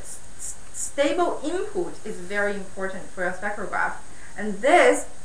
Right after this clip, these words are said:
will help a lot with the precision. We estimate that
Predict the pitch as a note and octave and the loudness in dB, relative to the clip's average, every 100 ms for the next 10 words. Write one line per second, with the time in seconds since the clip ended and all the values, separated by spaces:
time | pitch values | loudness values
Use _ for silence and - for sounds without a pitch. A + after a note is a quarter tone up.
0 | - - - G#3 G#3 G#3 A#3+ A3+ A#3 G3+ | -4 -4 -4 0 0 6 6 6 4 2
1 | A3 - - - G#3+ F#3 - F3+ F#3 E3 | 6 6 4 -2 -4 -4 -4 -4 -4 -6
2 | C3 - - G3 - A#3+ - C#4 B3+ A#3+ | -6 -6 -4 -4 4 4 4 0 0 2
3 | G#3+ F#3 F3 | 6 6 6